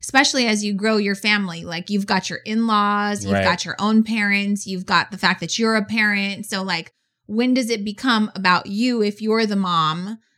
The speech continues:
Speaker 1: versus, like, "Oh, I have to bend over for my mom," and that sort of thing. So there's a lot of working parts, but I think planning together and, like, figuring out what expectations are a good place
Speaker 2: Yeah,
Speaker 1: to
Speaker 2: I mean,
Speaker 1: start.
Speaker 2: when you think about the dynamics of,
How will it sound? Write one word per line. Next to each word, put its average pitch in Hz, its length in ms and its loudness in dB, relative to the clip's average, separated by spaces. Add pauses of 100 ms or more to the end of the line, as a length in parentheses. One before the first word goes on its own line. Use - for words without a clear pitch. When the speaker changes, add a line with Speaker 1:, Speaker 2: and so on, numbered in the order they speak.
(200)
Speaker 1:
versus, 196 680 2
like, 180 200 -4
"Oh, 214 80 -2
I 214 140 4
have 208 220 0
to 190 60 -8
bend 196 280 0
over 190 260 0
for 175 160 -4
my 208 300 0
mom," 156 480 -2
and 175 140 -2
that 175 220 -2
sort 160 220 -2
of 160 100 -4
thing. 143 340 -8
So 202 200 -4
there's 220 200 2
a 233 60 0
lot 233 400 0
of 202 280 0
working 196 420 -2
parts, 180 420 2
but 196 120 -4
I 185 80 2
think 185 280 -8
planning 196 400 0
together 175 540 -2
and, 160 280 -8
like, 165 180 -8
figuring 175 460 -4
out 151 180 -2
what 175 140 -2
expectations 165 800 -8
are 143 260 -4
a 147 60 -6
good 170 240 -6 (160)
place - 140 -4
Speaker 2:
Yeah, 226 120 4
Speaker 1:
to 160 80 -2
Speaker 2:
I 170 40 2
mean, 170 60 0
Speaker 1:
start. 175 140 2
Speaker 2:
when 165 120 2
you 220 100 0
think 311 180 -2
about 254 180 2
the 143 80 0
dynamics 123 600 0
of, 104 120 -6